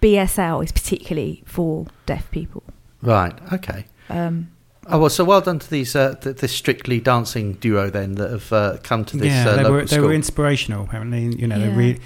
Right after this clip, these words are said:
Speaker 3: they just love to meet them, and they, it's almost like you meet, you know, your heroes, really.
Speaker 2: Yeah.
Speaker 1: It's brilliant at Heathlands. It's a
Speaker 3: Yeah.
Speaker 1: great community.
Speaker 3: <clears throat> Yeah, we
Speaker 1: All
Speaker 3: do
Speaker 1: the
Speaker 3: quite a
Speaker 1: teach-,
Speaker 3: lot with
Speaker 1: most
Speaker 3: them,
Speaker 1: of the
Speaker 3: don't we?
Speaker 1: teachers there are deaf, you know, it's, it's really, yeah,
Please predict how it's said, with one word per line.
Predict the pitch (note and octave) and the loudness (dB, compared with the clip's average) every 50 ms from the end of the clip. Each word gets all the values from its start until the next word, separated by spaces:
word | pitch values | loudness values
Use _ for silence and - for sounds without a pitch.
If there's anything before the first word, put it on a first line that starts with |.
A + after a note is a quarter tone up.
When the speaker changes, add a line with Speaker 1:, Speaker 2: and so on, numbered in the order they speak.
| - - - - - - | -18 -20 -20 -16 -8 -4
Speaker 3:
they | - B2+ | -4 -2
just | - C3 - - | -2 -2 -2 0
love | D3 C3 C3 C3 B2 - | 2 2 2 2 0 -2
to | - A2+ - C#3 | -4 -4 0 0
meet | B2+ B2 A#2+ B2+ | 0 0 -2 -2
them, | B2+ B2 B2 B2 A#2+ | -2 0 2 2 2
and | A#2 A#2 A#2 | 2 2 0
they, | A#2+ | 0
it's | A2 B2+ B2 B2 - - | -2 -2 -6 -8 -10 -8
almost | D#3 D3+ D3 C#3+ - | -6 -6 -6 -6 -6
like | - A2+ | -6 -6
you | B2 B2+ | -6 -6
meet, | B2 B2+ C#3+ | -6 -6 -4
you | C#3 B2 | -6 -4
know, | A2 | -4
your | G#2 A2 A2+ | -4 -6 -6
heroes, | G#2 A2+ B2 A2+ A2+ G#2+ G#2+ G#2 G#2 - - - - - - | -4 -4 -2 -2 -2 -2 -4 -4 -6 -8 -10 -16 -18 -14 -8
really. | A#2 A2 D#3+ | -2 0 2
Speaker 2:
Yeah. | B2 G2 F#2 - - | 2 2 0 0 -2
Speaker 1:
It's | - B3+ - | -2 -2 0
brilliant | - - C#4 C4+ C#4 A3+ - | 0 2 2 4 4 2 2
at | E3+ - | 0 -2
Heathlands. | E3+ F3 F#3 F3 - E3+ F3 F3 F#3 G3 | 0 0 0 -2 -2 -4 -4 -4 -4 -4
It's | G3 F#3+ - | -4 0 2
a | A3 | 4
Speaker 3:
Yeah. | B2 | 4
Speaker 1:
great | A#2+ A3+ A3 - - | 6 4 4 2 0
community. | - G#3 G#3 G2+ G2 F#2 F2+ - - E3 F3 F3 F#3+ G#3 - | -2 0 0 0 0 -2 -4 -6 -6 -6 -6 -8 -10 -10 -4
Speaker 3:
<clears throat> | - | 2
Yeah, | - F3+ C#3 B2 D3+ D3 | 4 4 4 4 2 2
we | D#3 A3+ | 4 4
Speaker 1:
All | A#3+ | 4
Speaker 3:
do | B3 | 6
Speaker 1:
the | A3+ A#3 | 4 4
Speaker 3:
quite | - C3 | 4 4
a | B3+ | 4
Speaker 1:
teach-, | A#3 | 4
Speaker 3:
lot | E3 E3 | 4 2
with | - | 4
Speaker 1:
most | A3+ A#3+ A#3 A#3 | 4 4 4 4
Speaker 3:
them, | - | 2
Speaker 1:
of | - | 2
the | A#3+ | 0
Speaker 3:
don't | - - - | 0 2 2
we? | A#3+ G#3 | 2 2
Speaker 1:
teachers | - - A3 G3+ - | 2 0 -2 0 2
there | G#3+ G3 F#3+ F#3+ F#3+ F#3 F#3+ F#3 | 2 2 2 2 2 2 2 0
are | F#3 | 0
deaf, | - G3 F#3+ F#3 F3+ - - | 0 0 0 0 -2 -2 -4
you | F3+ | -4
know, | F3+ | -2
it's, | F3 E3+ F#3+ - - - - - - - _ _ - | -2 -4 -4 -8 -14 -16 -14 -16 -16 -16 _ _ -8
it's | - F#3+ - - G#3 | -8 -8 -4 2 2
really, | G#3 G3 F#3+ F#3 F#3 F3+ F3 F3+ - _ _ _ | 4 4 4 2 0 -2 -4 -8 -12 _ _ _
yeah, | - G3 F#3+ G3 F#3+ F#3 F3+ F3+ | -12 -8 -6 -6 -4 -4 -6 -8